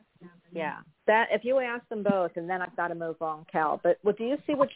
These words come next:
school he's gonna go to, Annabelle or Brenda?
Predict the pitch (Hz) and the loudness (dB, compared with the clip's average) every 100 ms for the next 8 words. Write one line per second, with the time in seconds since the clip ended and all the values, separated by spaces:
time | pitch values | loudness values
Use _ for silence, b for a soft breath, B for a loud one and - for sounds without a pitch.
0 | - - 240 247 254 240 220 202 208 220 | -4 2 4 4 0 -6 -4 -2 -2 -4
1 | - 226 226 196 202 202 208 208 208 202 | -4 -4 -4 -8 -8 -6 -4 -4 -6 -8
2 | 202 202 233 | -10 -10 -12